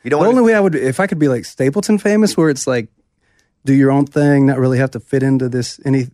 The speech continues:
Speaker 2: you just kinda, whatever your soul,
Speaker 1: Mm-hmm.
Speaker 2: follow the sail that you, you know, wind blows and do your thing. Yeah, I, that's cool. But I, other than that, I like going to Target and nobody knowing, nobody caring.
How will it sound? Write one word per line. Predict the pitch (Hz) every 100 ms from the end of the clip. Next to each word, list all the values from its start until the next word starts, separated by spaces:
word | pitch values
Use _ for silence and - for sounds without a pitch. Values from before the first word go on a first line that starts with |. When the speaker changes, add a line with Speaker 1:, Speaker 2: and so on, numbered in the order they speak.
| -
Speaker 2:
you | 135
just | 123 127
kinda, | - 127 123
whatever | 120 127 127
your |
soul, | 123 127 127 127 123 -
Speaker 1:
Mm-hmm. | 95 95 95 _ _ _
Speaker 2:
follow | - 120 120
the | 113
sail | - 127
that | 120 117
you, | 120 107
you | -
know, | 113 107
wind | 110 120
blows | 117 127 127 120
and | 101 98 _ _ _ _
do | -
your | 120
thing. | 110 135 135
Yeah, | 127 135 -
I, | 123 -
that's | 131 151 165
cool. | - 151 117 107 _ _ _ _ _
But | 127
I, | 120 - _ _ -
other | 143 151
than | 123 117
that, | 123 110 - -
I |
like | 151 170 165
going | 127
to | 123
Target | - 131 123
and | 123
nobody | 123 120 117
knowing, | 117 110 110
nobody | 113 113
caring. | - 113 110